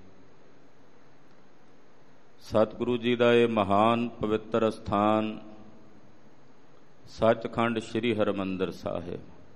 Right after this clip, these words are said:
ਇਹ ਖਾਲਸੇ ਪੰਥ ਦੀ ਰੂਹ ਹੈ, ਇਹ ਖਾਲਸੇ ਪੰਥ ਦੀ ਆਤਮਾ ਹੈ।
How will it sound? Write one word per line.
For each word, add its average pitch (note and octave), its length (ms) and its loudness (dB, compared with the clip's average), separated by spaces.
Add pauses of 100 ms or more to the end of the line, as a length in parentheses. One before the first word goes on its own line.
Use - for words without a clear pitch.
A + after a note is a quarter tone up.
(1600)
ਇਹ A#2 120 2
ਖਾਲਸੇ A2 600 4
ਪੰਥ A2 400 -2
ਦੀ G#2+ 200 0
ਰੂਹ A2+ 280 0
ਹੈ, G2 500 4 (1400)
ਇਹ A2+ 120 2
ਖਾਲਸੇ A2 600 4
ਪੰਥ G#2+ 400 -2
ਦੀ G#2+ 180 -2
ਆਤਮਾ G#2 560 0
ਹੈ। E2 340 -12